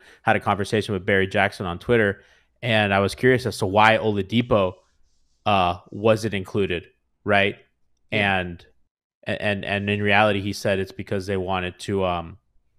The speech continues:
Speaker 1: it's because they wanted to, to kinda shed that money.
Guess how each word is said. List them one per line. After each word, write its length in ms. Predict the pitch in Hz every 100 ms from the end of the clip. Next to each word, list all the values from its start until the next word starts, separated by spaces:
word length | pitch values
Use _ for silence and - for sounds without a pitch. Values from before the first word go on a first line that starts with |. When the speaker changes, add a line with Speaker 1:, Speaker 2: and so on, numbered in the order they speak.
| _ - _ _ _
Speaker 1:
it's 140 | - -
because 320 | 101 101 92
they 100 | 92
wanted 380 | 92 90 85 -
to, 380 | 98 90 87 - _ _ _
to 100 | -
kinda 260 | - 98 85
shed 480 | - 104 92 90 - _ _ _ -
that 220 | 101 98
money. 360 | 101 98 87